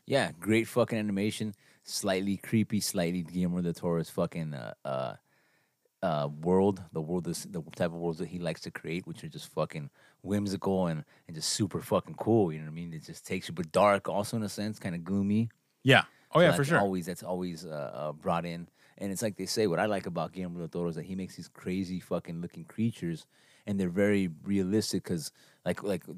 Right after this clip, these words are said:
Speaker 1: you remember they did that whole fucking microscopic picture of the fucking ant, and you see really what the ant's face looks like, and it fucking looks like a goddamn demon. <laughs> You know what I
Speaker 2: Yeah.
Speaker 1: mean? But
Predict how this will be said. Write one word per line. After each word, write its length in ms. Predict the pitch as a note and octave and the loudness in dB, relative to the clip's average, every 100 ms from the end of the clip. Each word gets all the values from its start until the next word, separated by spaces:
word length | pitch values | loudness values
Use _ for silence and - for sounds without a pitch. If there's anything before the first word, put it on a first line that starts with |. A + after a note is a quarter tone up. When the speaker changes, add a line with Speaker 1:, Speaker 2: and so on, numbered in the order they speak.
| - | -14
Speaker 1:
you 100 | F#2 | -8
remember 220 | F#2+ F#2 | -4 0
they 100 | F2+ | 0
did 140 | F2 | 0
that 100 | D#2+ | -2
whole 180 | - F2+ | 0 -2
fucking 280 | D#2+ F2+ D#2 | 0 -2 -2
microscopic 600 | E2+ E2 - F2 - - | -6 -6 -4 -4 -4 -8
picture 280 | - E2+ F2 | -6 -4 -2
of 120 | D#2+ | -2
the 60 | D#2 | -2
fucking 320 | - F2 E2 - | -2 -2 -2 -10
ant, 240 | F2 F2+ | -8 -8
and 120 | F2 | -8
you 60 | E2+ | -8
see 180 | - F2+ | -6 -4
really 140 | E2 | -6
what 140 | D#2+ | -6
the 120 | - - | -8 -4
ant's 220 | E2+ D#2 | -4 -6
face 300 | - F2 - | -4 -4 -4
looks 160 | F2 - | -8 -6
like, 100 | E2 | -6
and 100 | E2 | -4
it 40 | |
fucking 240 | - - B2+ | -4 -2 -2
looks 120 | A#2+ | 0
like 80 | G2+ | 0
a 40 | |
goddamn 540 | E2 G2 G2+ F2 F#2 E2 | 4 6 6 6 2 2
demon. 400 | D2+ D3 F#2+ D#2 | 6 6 6 0
<laughs> 100 | F2+ | 0
You 60 | G2+ | 6
know 60 | |
what 80 | A2 | 8
I 40 | |
Speaker 2:
Yeah. 60 | G#2+ | 8
Speaker 1:
mean? 80 | F2+ | 6
But 180 | A2+ F2+ | 6 2